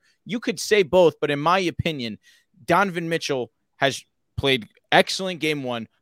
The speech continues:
played very well game two. Game three, no one played well on either, on, on, excuse me, no one played well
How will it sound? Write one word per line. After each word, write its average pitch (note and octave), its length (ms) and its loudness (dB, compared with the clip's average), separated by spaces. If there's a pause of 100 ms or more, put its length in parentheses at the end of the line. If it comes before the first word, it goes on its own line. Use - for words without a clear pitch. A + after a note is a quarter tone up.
(120)
played C3 260 0
very F3 480 4
well D#3 240 2
game C#3+ 320 -6
two. B2 360 -4 (300)
Game E3+ 300 -2
three, D3+ 480 -4
no C#3+ 260 4
one D3+ 280 2
played C3+ 260 -4
well B2+ 300 0
on B2+ 280 -6
either, C#3 360 -8 (100)
on, B2+ 180 -10 (120)
on, A#2+ 160 -8
excuse A#2 280 -8
me, G2 160 -12
no C3+ 220 0
one E3 200 2
played C#3 220 2
well A#2+ 320 0